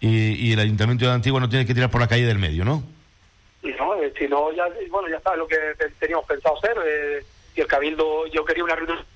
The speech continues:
Speaker 2: con el consejero por este tema, para si tienen pensado seguir con el campo de fútbol, si no nosotros, eh, hacerlo nosotros, lo que íbamos a hacerlo, si no lo hacían ellos, tenemos que hacerlo nosotros, porque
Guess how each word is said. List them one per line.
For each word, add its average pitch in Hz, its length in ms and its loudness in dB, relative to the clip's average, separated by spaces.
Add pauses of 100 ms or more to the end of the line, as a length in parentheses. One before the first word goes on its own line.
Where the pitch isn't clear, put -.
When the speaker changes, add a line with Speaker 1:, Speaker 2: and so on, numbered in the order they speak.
(100)
Speaker 2:
con 156 80 -4
el 156 80 -2
consejero 160 400 -2
por 196 120 -2
este 202 160 -2
tema, 220 280 -2
para 151 160 0
si 143 320 -12 (600)
tienen - 160 -2
pensado 156 300 0
seguir 160 160 -4
con 156 160 -2
el 147 60 -2
campo 151 280 0
de 147 100 -2
fútbol, 180 300 -4
si 202 80 -4
no 190 120 0
nosotros, 196 400 0 (840)
eh, 143 220 -4 (440)
hacerlo 170 240 0
nosotros, 156 260 -2
lo 190 80 0
que 165 80 -8
íbamos 170 220 -2
a - 20 0
hacerlo, 170 460 -2 (320)
si 151 80 -10
no 151 120 0
lo 151 140 -4
hacían 151 240 -2
ellos, 185 200 -2
tenemos - 180 2
que 151 60 2
hacerlo 196 180 0
nosotros, 196 340 -2
porque 135 300 -8